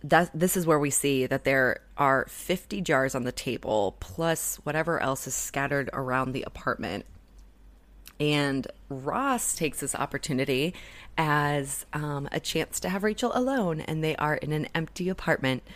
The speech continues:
Uh, she is, uh, about ten minutes out from needing to be at work downstairs at the cafe,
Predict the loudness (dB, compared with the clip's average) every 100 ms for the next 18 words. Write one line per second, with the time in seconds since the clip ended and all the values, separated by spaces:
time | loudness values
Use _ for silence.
0 | -16 -16 -16 -8 0 2 2 2 0 2
1 | 2 0 0 4 6 4 0 -4 -6 -6
2 | -4 -4 -4 -6 -8 -6 0 0 0 -2
3 | 0 0 2 2 2 -2 0 2 4 2
4 | 2 0 -2 0 2 2 2 2 0 0
5 | 2 2 2 -2 0 2 4 2 -2 -6
6 | -6 -6 0 6 8 8 6